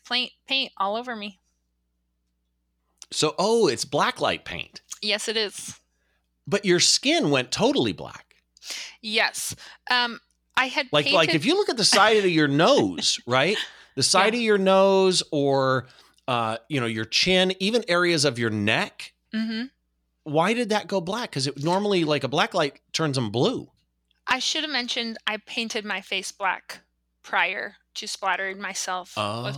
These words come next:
Speaker 1: black
Speaker 2: Oh.
Speaker 1: light <laughs> paint.
Speaker 2: With what?
Speaker 1: Just regular. In fact, this was a bad choice. I don't recommend this. I used black latex paint, some art craft paint that I had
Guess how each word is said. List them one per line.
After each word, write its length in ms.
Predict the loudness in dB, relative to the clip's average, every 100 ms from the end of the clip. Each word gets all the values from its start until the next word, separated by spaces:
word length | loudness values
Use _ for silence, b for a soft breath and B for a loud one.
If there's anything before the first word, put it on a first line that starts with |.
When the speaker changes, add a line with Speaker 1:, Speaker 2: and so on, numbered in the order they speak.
| -4
Speaker 1:
black 240 | -2 -2
Speaker 2:
Oh. 40 |
Speaker 1:
light 180 | -6 -8
<laughs> 40 | -8
paint. 540 | -10 -8 -10 -8 -4
Speaker 2:
With 220 | -4 -2
what? 340 | -4 -4 -8 -14 B B B B B B B B
Speaker 1:
Just 240 | -4 -4 -2
regular. 680 | -2 0 0 2 2 2 0 -4
In 160 | -2
fact, 340 | 0 -2 -4 -14 _ _ _
this 200 | -4 -4
was 100 | -4
a 80 | -2
bad 240 | 0 -2
choice. 220 | -4 -8
I 60 | -6
don't 140 | -6 -6
recommend 380 | -6 -8 -6
this. 220 | -6 -8 -12 _
I 140 | -4 -4
used 320 | -4 -8 -6
black 280 | -2 -2 0
latex 480 | -2 -2 -2 -6 -6
paint, 320 | -4 -4 -4
some 220 | -10 -6 -4
art 180 | -4
craft 300 | -2 -2 -2
paint 200 | -4 -4 -2
that 100 | -2
I 100 | 0
had 300 | 0 -2